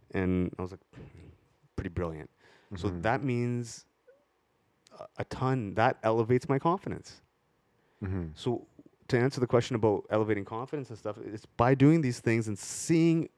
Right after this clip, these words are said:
Speaker 1: meeting other people and seeing their reactions to me as well. 'Cause I was isolated, sitting by myself all the time.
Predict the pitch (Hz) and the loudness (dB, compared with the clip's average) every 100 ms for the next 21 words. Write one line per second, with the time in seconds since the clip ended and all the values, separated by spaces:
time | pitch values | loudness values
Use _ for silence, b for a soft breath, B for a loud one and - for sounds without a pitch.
0 | _ _ - 135 160 170 113 139 139 - | _ _ -2 0 2 2 0 0 0 -2
1 | 110 104 165 196 208 b b b b b | -6 -4 -4 -4 -8 b b b b b
2 | 120 120 - 147 147 127 135 147 135 127 | -10 -10 -6 -2 0 4 4 6 4 2
3 | 131 139 - 110 - - 110 104 98 92 | -2 -4 -8 -10 -8 -6 -2 -2 -2 0
4 | 104 87 - 113 151 139 117 139 113 95 | 0 0 -2 0 2 2 0 -2 -10 -8
5 | 120 107 98 85 101 107 92 82 87 82 | -6 -2 -4 -2 -2 -2 -2 -4 -8 -12